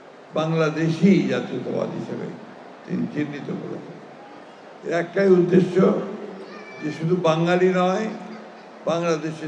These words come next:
তাদেরকে একটা রিকগনিশন দেওয়া, যে আর যেগুলো আদিবাসী আছেন, জাতিগোষ্ঠী আছেন, তাদেরকেও সেই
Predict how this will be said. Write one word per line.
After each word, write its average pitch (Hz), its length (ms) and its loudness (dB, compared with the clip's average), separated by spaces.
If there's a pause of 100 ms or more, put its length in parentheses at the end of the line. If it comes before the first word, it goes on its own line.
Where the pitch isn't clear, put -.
তাদেরকে 151 280 -2
একটা 151 160 -4
রিকগনিশন 156 680 4 (100)
দেওয়া, 156 240 2 (600)
যে 113 60 -8 (280)
আর 185 100 6 (140)
যেগুলো 160 320 2 (800)
আদিবাসী 160 440 0 (120)
আছেন, 139 220 -4 (680)
জাতিগোষ্ঠী 165 640 4 (120)
আছেন, 123 220 -4 (580)
তাদেরকেও 156 500 0 (120)
সেই 135 180 -4